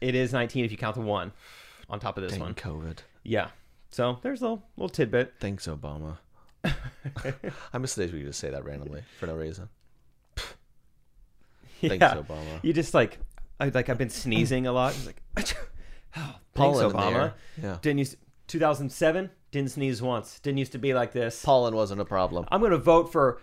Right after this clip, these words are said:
Speaker 1: yeah, whoever eradicates this, you know, I want lower taxes and less ragweed pollen. Come on,
Speaker 2: Yeah.
Speaker 1: guys.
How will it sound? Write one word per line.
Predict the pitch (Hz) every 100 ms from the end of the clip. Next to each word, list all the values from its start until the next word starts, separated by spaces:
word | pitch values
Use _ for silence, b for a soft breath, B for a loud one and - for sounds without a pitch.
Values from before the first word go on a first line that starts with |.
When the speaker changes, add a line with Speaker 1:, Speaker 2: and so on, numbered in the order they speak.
| b
Speaker 1:
yeah, | 147 156 110
whoever | 101 165 185 196 208 196 - -
eradicates | 160 156 165 160 - 156 147
this, | 143 131
you | 127 151
know, | 135 123 b b
I | 226
want | 269 254 214 - b b -
lower | 190 240 269 254 226
taxes | - 254 247 240 - 254 254 - - _
and | - 220 196 117 180
less | 226 269 262 - -
ragweed | - 208 254 277 220 277 208
pollen. | 208 311 302 247 196 135 135
Come | - 294 330
on, | 277 208 180
Speaker 2:
Yeah. | 170 175 143 110
Speaker 1:
guys. | 107 -